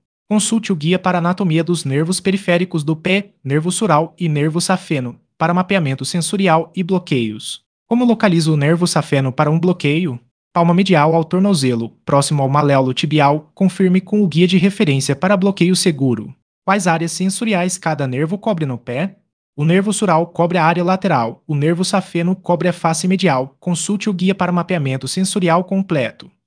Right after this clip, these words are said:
Quais são os riscos de bloquear esses nervos? Pode haver perda sensorial temporária e parestesia. Mais detalhes no guia de anatomia dos nervos periféricos do pé.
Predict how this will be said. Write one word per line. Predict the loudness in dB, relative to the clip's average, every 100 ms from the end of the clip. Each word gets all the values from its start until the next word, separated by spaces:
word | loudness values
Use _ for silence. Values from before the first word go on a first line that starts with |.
| _ _
Quais | 0 2
são | 4 2
os | 2
riscos | 0 2 2 2
de |
bloquear | 2 2 2 2
esses | 2 0
nervos? | 0 0 -2 -6 -12 -14 _ _ _
Pode | -2 0
haver | 2 0 0
perda | -2 -2
sensorial | -2 -2 -2 0 0 0
temporária | -2 -2 0 2 0
e | -4 -6
parestesia. | -6 -6 -6 -4 -4 -4 -8 _ _ _
Mais | -2 0
detalhes | 0 -2 -2 -2 -2
no | -4
guia | -2 -2
de | 0
anatomia | -2 -2 0 0
dos | -2 -2
nervos | -2 0 -2
periféricos | -2 -4 0 0 0 -4 -6
do | -6
pé. | -6 -6 -6